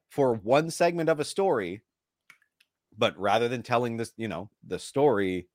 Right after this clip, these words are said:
where you think up a new cool thing to do every week, you do the same thing because we're, we're mostly focused on getting to the match, it seems.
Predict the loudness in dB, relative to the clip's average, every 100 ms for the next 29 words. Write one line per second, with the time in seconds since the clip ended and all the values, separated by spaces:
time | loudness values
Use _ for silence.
0 | _ _ -10 -4 -2 -2 -4 -6 -8 -4
1 | -2 0 0 -2 -4 2 2 2 0 0
2 | 2 0 -2 -2 -2 -2 -2 -4 -4 -6
3 | -6 -6 -4 -4 -6 -8 -8 -8 -10 -10
4 | -8 -8 -8 -10 -6 -2 2 2 0 -2
5 | -2 -2 -4 -4 -6 -4 -8 -8 -14 -12
6 | -12 -14 -16 -18 -18 -18 -20 _ -20